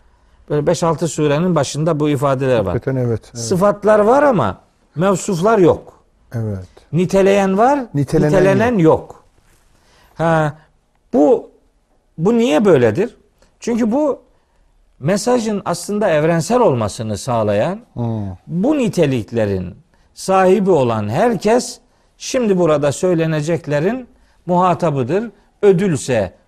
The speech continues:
Speaker 1: ödülünü hak edecektir. Ceza ise ikapsa, azapsa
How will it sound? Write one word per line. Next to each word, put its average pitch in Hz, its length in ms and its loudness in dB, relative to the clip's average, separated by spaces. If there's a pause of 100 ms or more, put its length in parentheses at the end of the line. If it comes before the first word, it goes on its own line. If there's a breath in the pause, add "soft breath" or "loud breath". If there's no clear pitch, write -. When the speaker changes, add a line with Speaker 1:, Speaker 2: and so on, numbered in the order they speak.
(100)
Speaker 1:
ödülünü 175 420 0
hak 226 200 0
edecektir. 180 760 -2 (340 soft breath)
Ceza 190 400 2
ise 196 500 -2 (420)
ikapsa, 175 640 0
azapsa 160 640 -2